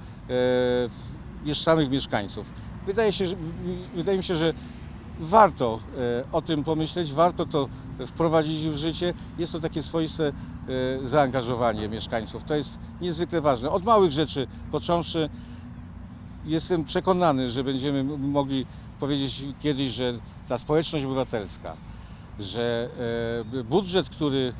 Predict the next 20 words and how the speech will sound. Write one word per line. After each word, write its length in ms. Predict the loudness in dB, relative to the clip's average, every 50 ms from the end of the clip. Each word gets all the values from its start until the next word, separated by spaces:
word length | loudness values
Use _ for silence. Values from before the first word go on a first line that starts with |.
| -6 -6
obywatelski, 580 | -4 0 0 0 2 2 0 -2 -2 -4 -8 -4
który 220 | -2 0 0 2
jest, 220 | 2 2 0 0
przecież 220 | -2 -4 -6 -6 -4
funkcjonuje, 640 | -2 -4 -2 0 0 2 2 2 2 2 0 -2 -4 -8 -12 -14 -14 -8 -4
będzie 260 | -2 -2 -2 -2 -4
przeznaczony 420 | -4 -4 -4 -4 -4 -2 -2 -2 0
właśnie 260 | 0 0 -2 -2 -2
na 80 | -2
tego, 240 | -2 -2 -2 -2 -2
tego, 320 | -2 -2 -2 -2 -2 -2 -2
tego 240 | -4 -4 -4 -4
typu 220 | -4 -4 -6 -6 -6
cele, 380 | -2 0 2 2 4 2 2 0 -4 -10 -14 -14 -14 -14 -14 -14 -14
które, 320 | -6 0 2 4 4 4 4 4 2 -2 -8 -12 -10 -6
e, 40 | -4 -2 0 0 0 -2 -2 -2
umożliwią, 760 | 2 4 4 4 4 2 2 2 2 2 2 2 0 -2 -4 -8 -12 -12 -14 -10 -8 -6 -4 -2 -2 -2 -2 -2 -2 -2 -4 -4 -4
e, 40 | 0
nam 200 | 2 2 2 0 -2 -6
sp-, 120 | -10 -12